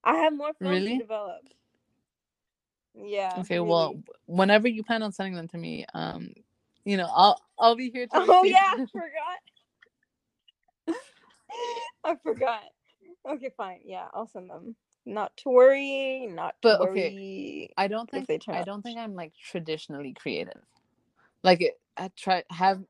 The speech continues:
Speaker 2: have me
Speaker 1: Really? That's
Speaker 2: Really?
Speaker 1: surprising.
Speaker 2: Have me draw or paint something, and you'll be like, "Oh, shit, like, put that away." <laughs>
Speaker 1: Yeah, but same goes for me. Have me draw or paint some-,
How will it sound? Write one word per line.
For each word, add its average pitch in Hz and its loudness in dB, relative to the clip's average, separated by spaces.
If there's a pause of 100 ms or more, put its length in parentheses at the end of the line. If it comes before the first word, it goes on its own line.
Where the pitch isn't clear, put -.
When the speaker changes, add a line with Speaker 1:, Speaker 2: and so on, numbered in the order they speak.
(160)
Speaker 2:
have 202 -2
me 240 -6
Speaker 1:
Really? 277 2
That's 294 6
Speaker 2:
Really? 359 -8
Speaker 1:
surprising. 392 0
Speaker 2:
Have 240 4
me 277 -6
draw 202 -4
or 196 -8
paint 190 -18
something, 165 -16
and 160 -14
you'll 156 -12
be 151 -8
like, 147 -12
"Oh, 165 -10
shit, - -14
like, 160 -16
put 170 -10
that 165 -8
away." 62 -14 (380)
<laughs> 254 2 (340)
Speaker 1:
Yeah, 330 -2
but 277 -2
same 320 -8
goes 311 -6
for 262 -8
me. 262 -10
Have 240 -6
me 262 -12
draw 240 0
or 233 -2
paint 247 -14
some-, 240 -14